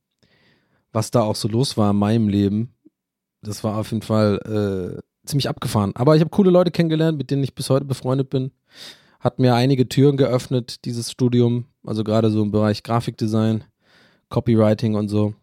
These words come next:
Und, ähm, hat sich auf jeden Fall für mich gelohnt zu studieren eigentlich. Ich war ja voll spät dran, ne? Ich war ja, äh, ich hab ja zweitausendneun erst angefangen zu studieren. Ich hatte ja eine Ausbildung vorher gemacht und so. Und, ähm,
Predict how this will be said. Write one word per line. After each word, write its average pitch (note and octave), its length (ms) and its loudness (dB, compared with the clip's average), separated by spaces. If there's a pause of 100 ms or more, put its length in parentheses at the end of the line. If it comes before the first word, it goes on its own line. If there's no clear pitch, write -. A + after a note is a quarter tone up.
(960)
Und, G#2+ 500 2
ähm, G2+ 760 0 (720)
hat C#3 100 -2
sich F3+ 160 0
auf F3 60 6
jeden F#3 80 4
Fall E3+ 100 2
für C#3+ 80 2
mich B2+ 140 -2
gelohnt B2 320 0
zu - 80 -6
studieren G2+ 460 0
eigentlich. G2+ 260 -4
Ich - 80 -12
war D#3+ 80 4
ja E3+ 80 4
voll C#3+ 180 4
spät - 300 0
dran, E3+ 180 -2
ne? B2+ 160 -2
Ich B2 140 -10
war A2+ 100 -6
ja, G#2+ 160 -8
äh, - 400 -20
ich A#2+ 100 -12
hab B2 80 -6
ja A#2+ 80 -8
zweitausendneun C3 640 0
erst B2 140 0
angefangen B2 400 0
zu A2 100 -8
studieren. G#2+ 400 -4
Ich - 100 -10
hatte A#2+ 140 -4
ja A#2 60 -2
eine A2 100 -2
Ausbildung A#2 320 0
vorher A2+ 240 4
gemacht A2+ 260 -2
und A#2 100 -4
so. C3 140 0 (640)
Und, A2+ 360 4
ähm, G#2+ 540 2